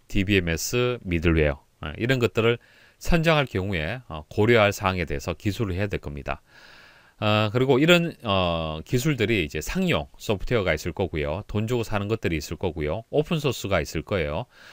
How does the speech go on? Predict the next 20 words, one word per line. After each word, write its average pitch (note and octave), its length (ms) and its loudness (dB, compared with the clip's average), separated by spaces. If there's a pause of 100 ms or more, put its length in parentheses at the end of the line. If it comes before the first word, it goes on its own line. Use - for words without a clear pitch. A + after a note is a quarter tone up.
(120)
자, F2 160 2
오픈소스를 C#3+ 720 0
사용할 A#2+ 380 0
경우에 F2 340 -2
주의할 G#2+ 380 -2
사항이라든지 E2 800 -6 (460)
저작권 C#3 440 0
관련된 F#2+ 380 -2
정보들을 E2 600 -6
또 D#2 120 -6
제시를 F2 400 -4
해야 F#2+ 120 -4
됩니다. C#2 460 -10 (760)
자, B2 140 6
먼저 A#2+ 200 6
운영체제를 D#3 540 0
말씀을 F2+ 380 0
드리면 F2+ 340 0
운영체제란 B2 720 2
것은 D#2+ 420 -4